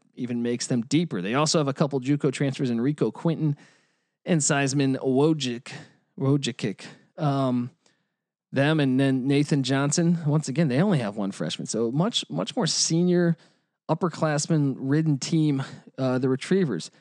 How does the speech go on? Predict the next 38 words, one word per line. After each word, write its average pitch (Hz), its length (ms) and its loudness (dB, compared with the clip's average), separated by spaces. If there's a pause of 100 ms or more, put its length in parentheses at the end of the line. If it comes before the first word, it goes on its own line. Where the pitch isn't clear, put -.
(320)
I 151 160 2
expect - 480 -4
them 123 180 0
to 127 140 -2
push, - 520 -2 (600)
uh, 95 440 -2
the 95 100 -6
Catamounts, 117 600 -2
and 120 80 0
I 104 40 -2
can't 123 260 -2
wait 117 180 -2
to 117 60 0
watch 101 260 -2
both 110 200 -2
them 107 120 -4
play. 107 160 0
U 190 160 4
M 214 60 -6
B 170 120 -2
C 175 220 0
actually 120 280 -4
opens 139 260 0
up 131 120 0
at 143 160 0
Georgetown, 135 560 0
and 113 80 -4
I 131 100 -2
think, 160 300 0 (680)
call 180 160 2
me 208 100 0
crazy, 156 520 2 (280)
they 147 120 2
could 294 160 0
be 269 60 2
a 175 80 4
live 143 260 2
dog. 123 360 0